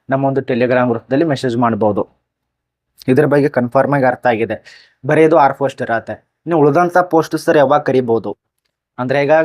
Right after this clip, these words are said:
ಕಾರ್ಮಿಕರ ಇಲಾಖೆಯಲ್ಲಿ ಸುಮಾರು ಎರಡು ಸಾವಿರ, ಮೂರು ಸಾವಿರ ಕರೀತಾರಲ್ಲ, ಅದು ಯಾವಾಗ ಕರಿಬೋದು ನೋಡಿ ಸರ್. ಅಂದ್ರ ಈಗ ನಮ್ಮ ಒಂದು ಕರ್ನಾಟಕ ರಾಜ್ಯ ಸರ್ಕಾರದಿಂದ ಕಾರ್ಮಿಕ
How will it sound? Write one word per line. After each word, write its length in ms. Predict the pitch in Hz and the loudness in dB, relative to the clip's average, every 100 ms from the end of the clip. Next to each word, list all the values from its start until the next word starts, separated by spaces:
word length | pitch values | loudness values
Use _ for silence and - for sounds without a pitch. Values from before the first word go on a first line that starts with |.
| 143 | -2
ಕಾರ್ಮಿಕರ 420 | - 127 147 143 | -2 -2 -2 -4
ಇಲಾಖೆಯಲ್ಲಿ 440 | 147 139 135 135 - | 0 0 0 -4 -6
ಸುಮಾರು 200 | 135 135 | -4 -2
ಎರಡು 160 | 127 | -2
ಸಾವಿರ, 320 | 127 131 123 131 | -2 -2 -2 -2
ಮೂರು 260 | 127 123 | -2 -4
ಸಾವಿರ 180 | - 123 | -2 -2
ಕರೀತಾರಲ್ಲ, 540 | - 117 117 117 113 160 196 | -2 -4 -2 -2 -2 -4 -4
ಅದು 100 | 135 | 0
ಯಾವಾಗ 200 | 131 135 | 2 2
ಕರಿಬೋದು 580 | 139 123 120 113 107 107 _ | 0 -2 -2 -2 -4 -8 _
ನೋಡಿ 180 | 143 160 | -4 -2
ಸರ್. 140 | 151 131 | 0 0
ಅಂದ್ರ 160 | 127 170 220 _ _ - _ _ _ 139 | 2 -2 -4 _ _ -20 _ _ _ -6
ಈಗ 140 | 139 156 170 180 - | 2 4 4 2 -4
ನಮ್ಮ 180 | 135 156 | -6 -2
ಒಂದು 180 | 160 170 | -2 -2
ಕರ್ನಾಟಕ 500 | 147 131 147 151 147 | -4 -4 -4 -2 0
ರಾಜ್ಯ 260 | 135 135 | 0 0
ಸರ್ಕಾರದಿಂದ 600 | 139 139 - 131 123 127 147 180 - _ | -2 -2 0 -2 0 0 0 -4 -10 _
ಕಾರ್ಮಿಕ 480 | - 139 151 160 | -2 0 0 0